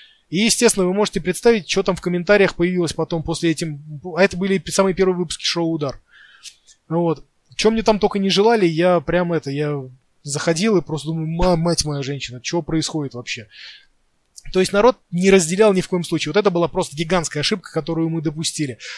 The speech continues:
И я с-, на это смотрю, и я понимаю, что дальше еще будет матч, который уже прошел,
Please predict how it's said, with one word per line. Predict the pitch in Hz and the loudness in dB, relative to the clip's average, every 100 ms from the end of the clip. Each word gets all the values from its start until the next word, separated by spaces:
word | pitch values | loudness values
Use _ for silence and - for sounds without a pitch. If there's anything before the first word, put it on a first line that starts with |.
| - - | -16 -6
И | 180 | 2
я | 185 208 | 6 6
с-, | - | 6
на | 196 | 2
это | 202 | 2
смотрю, | 190 220 269 | 2 2 0
и | 214 | 2
я | 202 | 2
понимаю, | 202 208 214 | 2 0 0
что | - 165 | 0 -4
дальше | 156 214 240 - 208 | 0 2 4 2 0
еще | 180 - 233 226 | 0 0 0 -2
будет | 190 170 | -2 -4
матч, | 170 208 233 | -2 0 0
который | - 175 170 | -2 -2 0
уже | 165 156 | 0 0
прошел, | 156 165 - 226 240 | -2 -2 -2 -2 -2